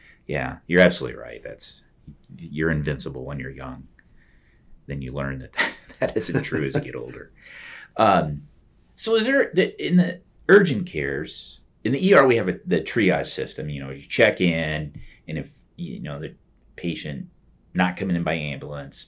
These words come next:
but has chest pain, you know, they triage that differently. So we don't have someone sitting, sitting in the waiting room with a,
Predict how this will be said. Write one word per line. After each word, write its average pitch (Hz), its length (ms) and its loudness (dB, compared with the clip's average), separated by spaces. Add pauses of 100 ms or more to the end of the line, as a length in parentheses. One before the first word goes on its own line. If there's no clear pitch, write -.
but 67 200 -8
has 71 560 -8
chest - 380 -8
pain, 69 540 -14
you 87 100 -8
know, 69 120 -10
they 78 120 -6
triage 85 380 0
that - 180 -8
differently. 64 580 -12
So - 160 -14
we 71 80 -8
don't - 140 -10
have - 120 -12
someone - 260 -14 (540)
sitting, - 320 -10 (160)
sitting 80 280 -6
in 71 40 -6
the 67 80 -10
waiting 73 300 -4
room 65 160 -10
with 64 180 -16
a, 62 220 -14